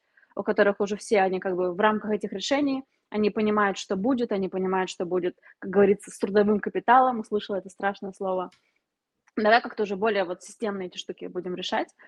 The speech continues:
потому что, ну, это, смотри, нейросети, я, например, их дам, а, в-,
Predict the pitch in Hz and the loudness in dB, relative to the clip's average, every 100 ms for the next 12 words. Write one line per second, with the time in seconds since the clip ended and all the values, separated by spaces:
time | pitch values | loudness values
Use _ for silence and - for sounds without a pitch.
0 | - 185 202 202 208 - 202 190 - 220 | -10 0 2 2 0 2 4 4 2 -2
1 | 208 - 214 220 202 190 190 _ _ 285 | -2 0 2 2 2 0 -8 _ _ -20
2 | 247 - 247 214 - 247 262 254 - 320 | -14 0 2 2 2 4 4 2 2 -2
3 | 453 226 226 302 277 247 247 - 233 202 | 0 -4 0 0 0 -2 -2 -4 -8 -8
4 | - 214 208 214 202 190 | -2 -2 0 -4 -4 -8